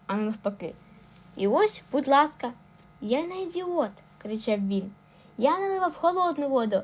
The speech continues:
не гарячу. Хтось повинен був її, її вилити, а потім наповнити бочку гарячою водою.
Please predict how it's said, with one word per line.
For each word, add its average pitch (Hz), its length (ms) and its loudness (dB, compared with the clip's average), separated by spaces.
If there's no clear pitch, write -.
не 226 120 0
гарячу. 302 640 0
Хтось 330 300 0
повинен 349 460 -2
був 302 160 0
її, 262 200 -4
її 247 280 -4
вилити, 262 480 2
а 196 80 -4
потім 196 260 0
наповнити 208 540 0
бочку 220 440 0
гарячою 247 520 4
водою. 214 440 2